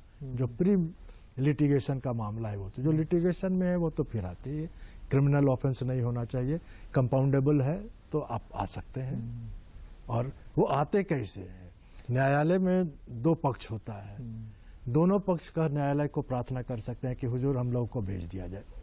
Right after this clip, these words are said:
Speaker 2: खुद भी परेशान होते हैं, बार बार आना कोर्ट कचहरी, सोचते हैं चलो भाई हम लोग बाहर में बैठ के अपना, इसको out of court भी आप कह सकते हैं।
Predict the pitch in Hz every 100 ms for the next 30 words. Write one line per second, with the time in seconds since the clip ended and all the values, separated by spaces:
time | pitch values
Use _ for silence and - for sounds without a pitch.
0 | - - 107 127 127 127 117 139 147 139
1 | - 139 117 117 120 117 117 120 120 117
2 | 113 113 - - 110 113 113 127 - -
3 | 143 - 143 143 147 147 151 - - -
4 | 156 170 147 147 147 147 131 127 - 123
5 | 117 127 - - - 151 170 165 180 190
6 | 170 147 151 135 131 117 104 107 - -
7 | 92 - 87